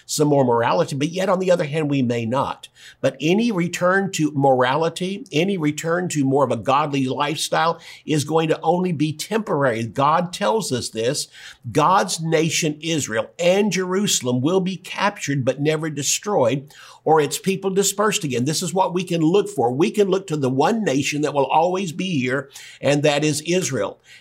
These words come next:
And they may be captured in the upcoming days during the time of the tribulation, but God is the one that's gonna rescue them, and the God that rescues them is the God that will rescue us today,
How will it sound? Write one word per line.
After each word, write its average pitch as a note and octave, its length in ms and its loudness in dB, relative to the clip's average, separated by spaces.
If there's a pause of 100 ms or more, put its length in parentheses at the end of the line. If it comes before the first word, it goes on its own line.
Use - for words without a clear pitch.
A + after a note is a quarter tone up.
And C3 140 2
they C3 120 4
may D3+ 180 4
be G3+ 160 0
captured - 520 -4
in C3+ 60 0
the C#3+ 120 4
upcoming C#3 500 0
days C#3 400 0
during B2+ 220 0
the D3 80 0
time D3+ 260 0
of D#3 60 -4
the D3 60 -6
tribulation, D3+ 760 -2
but A#2 180 -4
God C3 260 2
is C3+ 100 -4
the C#3 80 -2
one C3 160 0
that's C3+ 140 -4
gonna B2+ 180 -2
rescue C#3 420 -2
them, D3+ 260 -2 (280)
and A#2 160 -2
the A2 60 -2
God A#2 300 0
that C3+ 120 -4
rescues B2+ 500 -2
them E3+ 200 -2
is D3 80 -4
the C#3 100 0
God C3 400 0
that B2+ 80 -4
will A#2+ 120 -2
rescue - 440 -2
us F3 240 -2
today, A#2+ 420 -2